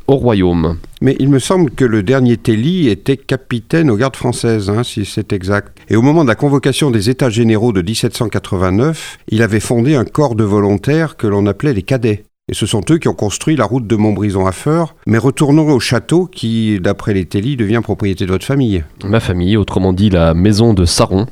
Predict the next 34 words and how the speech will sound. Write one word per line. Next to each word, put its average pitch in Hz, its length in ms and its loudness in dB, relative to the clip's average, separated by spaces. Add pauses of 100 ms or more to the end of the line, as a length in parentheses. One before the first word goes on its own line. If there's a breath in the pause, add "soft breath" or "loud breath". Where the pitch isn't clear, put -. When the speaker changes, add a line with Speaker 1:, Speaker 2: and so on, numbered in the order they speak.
(140)
Speaker 1:
qui 107 240 2
est 101 160 0
extrêmement 110 600 0
ancienne, 110 520 0
euh, 87 340 2
et 98 180 0
fut 98 400 -2
représentée 107 560 0
aux 101 120 2
croisades 104 600 0
par, 90 300 0
euh, 87 120 2
Geoffroy 107 400 0
de 101 80 2
Saron, 101 360 0 (220)
qui 107 160 2
alla 120 160 4
en 95 140 2
Terre - 240 -2
Sainte - 260 0
en 92 60 2
mille 107 140 2
cent 131 140 -2
quarante-sept. 101 640 -2 (260 loud breath)
Speaker 2:
Mais 101 300 2
en 95 360 2
représentation 98 880 0
représentée, 92 560 0
c'était 98 260 -2
de 90 60 -2
la 98 260 2
simple 101 300 -2
représentation 104 680 0
ou 107 400 2